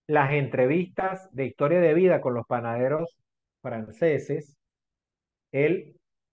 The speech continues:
a medida en que fue saturando, dijo, "Mira, ya yo aquí paro porque ya yo tengo mucha información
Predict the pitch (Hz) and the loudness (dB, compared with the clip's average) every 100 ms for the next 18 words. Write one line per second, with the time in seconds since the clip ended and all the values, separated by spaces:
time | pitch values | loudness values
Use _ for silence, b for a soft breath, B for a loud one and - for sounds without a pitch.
0 | _ 135 131 123 131 180 180 151 180 175 | _ -8 -4 -2 0 0 -2 -2 -2 0
1 | 202 202 214 196 185 180 165 175 143 147 | -2 -2 0 0 0 -2 -2 -4 -4 -4
2 | 113 123 135 139 - 143 170 185 175 151 | -2 -2 -4 -6 -8 -4 -2 0 -2 -6
3 | 117 113 113 123 131 139 139 135 135 135 | -6 -6 -4 -4 -6 -6 -6 -8 -6 -6
4 | 147 135 110 104 - 196 | -8 -6 -8 -6 -4 -4